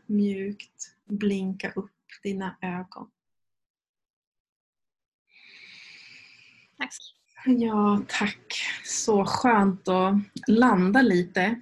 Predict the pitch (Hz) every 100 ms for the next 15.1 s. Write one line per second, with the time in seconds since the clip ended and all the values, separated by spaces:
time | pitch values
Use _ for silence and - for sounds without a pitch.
0 | - 214 196 185 190 220 220 208 196 190
1 | 202 208 196 190 220 214 208 - 208 156
2 | 185 226 - 202 190 185 185 208 - 202
3 | - 190 185 196 - 180 185 - - 190
4 | 185 190 185 196 196 196 208 - - _
5 | - - _ _ _ _ _ _ - 214
6 | 277 226 233 262 226 247 233 208 - 226
7 | 220 214 - 214 - 226 - - - 226
8 | 202 196 208 202 _ _ _ 233 220 214
9 | 220 220 233 - 269 - - - - _
10 | _ 233 269 254 233 233 233 - _ _
11 | _ _ - 185 - 190 233 240 - _
12 | _ 247 233 240 247 233 269 _ 240 233
13 | 233 233 233 233 233 247 240 226 - 214
14 | 208 - 220 240 247 233 226 226 240 226
15 | 190